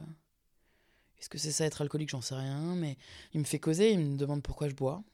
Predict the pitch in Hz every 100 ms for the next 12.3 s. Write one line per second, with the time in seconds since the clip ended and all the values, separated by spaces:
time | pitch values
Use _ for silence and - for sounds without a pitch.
0 | _ - 151 151 147 151 160 151 139 131
1 | 127 123 - 143 143 127 131 131 131 147
2 | 151 151 151 147 147 135 131 - _ _
3 | _ _ - - 151 143 139 139 135 135
4 | 135 135 135 131 131 131 - - 139 -
5 | 143 139 135 139 131 - - 131 - 147
6 | 139 - 139 147 175 180 175 160 135 -
7 | 147 - 147 - 151 156 147 131 - 143
8 | 139 135 - 151 156 175 - - - -
9 | - - - - _ _ _ _ _ _
10 | _ - - - 170 165 - 156 - 170
11 | - 147 147 147 143 160 - - - 143
12 | 143 147 196